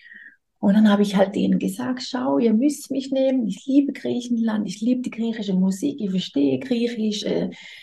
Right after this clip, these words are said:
es wäre für mich ein Traum, es wäre für mich ein lang ersehnter Traum, da mal mitzuspielen in einem Videoclip." Und dann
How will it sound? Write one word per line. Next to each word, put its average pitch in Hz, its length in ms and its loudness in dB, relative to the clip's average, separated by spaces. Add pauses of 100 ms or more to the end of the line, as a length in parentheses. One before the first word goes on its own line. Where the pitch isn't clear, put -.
es 208 140 -4
wäre - 160 -2
für 190 80 -2
mich 180 200 -2
ein 196 200 -4
Traum, 311 680 2
es 196 80 -6
wäre - 160 -4
für 233 120 2
mich 214 180 4
ein 196 60 4
lang 220 320 4
ersehnter 220 520 0
Traum, 247 340 -6
da 208 100 0
mal 180 180 2
mitzuspielen 277 760 0
in 247 60 2
einem 247 220 0
Videoclip." 226 560 -4
Und 185 240 2
dann 190 440 6